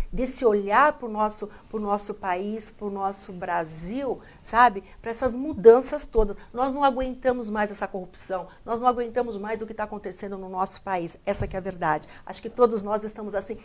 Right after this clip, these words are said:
indignados. Nós queremos mudanças e esse é o momento. É o momento porque nós temos uma eleição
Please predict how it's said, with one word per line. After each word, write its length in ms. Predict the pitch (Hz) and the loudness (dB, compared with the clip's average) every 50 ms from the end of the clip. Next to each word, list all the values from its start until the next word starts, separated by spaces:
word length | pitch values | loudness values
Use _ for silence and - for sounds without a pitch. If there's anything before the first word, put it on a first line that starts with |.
| - - - | -16 -10 -6
indignados. 920 | 277 311 349 359 320 - 269 269 294 311 294 220 175 160 156 165 160 - - - - - | -4 -4 -4 -4 -6 -4 -4 -2 -2 0 2 2 2 2 0 -4 -10 -14 -16 -18 -12 -8
Nós 160 | 214 226 220 | -8 -8 -6
queremos 340 | - 247 226 233 240 247 214 | -4 0 0 0 0 0 -6
mudanças 680 | 240 254 254 208 170 196 202 214 233 226 226 262 - - - - - - | -6 -8 -8 -4 -4 -2 -2 -2 -4 -6 -10 -12 -14 -14 -18 -18 -12 -8
e 260 | 220 202 214 233 269 | -6 -2 0 2 2
esse 300 | 339 403 403 - - 381 | 2 2 0 0 4 4
é 20 | |
o 120 | 359 359 370 | 4 6 8
momento. 580 | 381 392 392 294 226 190 180 175 - - 175 - - - - - | 8 6 6 6 0 -2 -4 -8 -12 -16 -18 -18 -18 -6 6 10
É 100 | 202 208 | 12 12
o 60 | 226 | 12
momento 520 | 226 220 214 214 220 226 254 285 294 277 | 10 4 2 2 2 0 0 0 -4 -8
porque 220 | 269 277 262 262 262 | -10 -10 -8 -6 -4
nós 160 | 247 233 226 | -4 -4 -4
temos 380 | - - 247 254 254 262 226 247 | -4 -6 -6 -6 -4 -6 -6 -6
uma 200 | 247 247 247 247 | -2 0 2 2
eleição 760 | 254 262 262 262 233 214 - - - - 247 247 269 269 | 2 2 0 -2 -4 -4 -6 -6 -2 0 0 0 0 -4